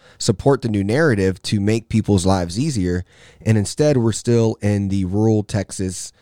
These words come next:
nineteen ninety-eight version of running a city. And that's more stuff.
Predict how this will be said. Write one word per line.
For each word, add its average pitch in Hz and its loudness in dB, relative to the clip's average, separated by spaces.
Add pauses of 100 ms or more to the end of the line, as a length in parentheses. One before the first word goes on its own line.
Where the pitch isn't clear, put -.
(180)
nineteen 101 -2
ninety-eight 92 -2
version 85 -4 (340)
of 90 0
running 92 -2
a 80 -4
city. 80 -6 (380)
And 95 4
that's - -2 (1160)
more 107 6
stuff. - -4